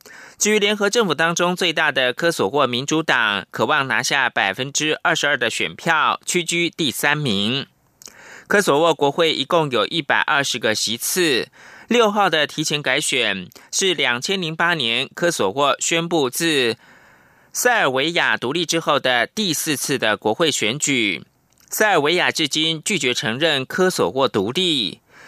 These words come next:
并且跟盟友俄罗斯协力阻挠科索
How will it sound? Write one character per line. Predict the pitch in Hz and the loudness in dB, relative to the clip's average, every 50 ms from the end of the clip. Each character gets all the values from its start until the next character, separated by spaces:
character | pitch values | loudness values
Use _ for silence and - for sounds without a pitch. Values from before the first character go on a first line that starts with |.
| - | -2
并 | - 247 247 208 | 0 2 2 2
且 | - 160 123 120 | 2 2 2 2
跟 | - 180 196 196 | 2 2 2 2
盟 | 175 135 143 170 185 | 2 0 0 0 0
友 | 170 135 113 101 | 2 2 2 2
俄 | - 151 151 | 2 0 0
罗 | 135 131 135 | 2 2 0
斯 | 139 - - 160 170 170 175 - - | 0 -2 -2 0 0 0 0 -2 -4
协 | - - - 127 135 | -4 -2 0 0 0
力 | 151 175 156 139 | 0 0 -2 -2
阻 | - 123 123 143 | 0 -2 -2 0
挠 | 165 165 135 113 95 92 | 2 2 2 2 0 0
科 | - - 170 | 0 0 0
索 | 170 - - 95 | 0 2 0 -2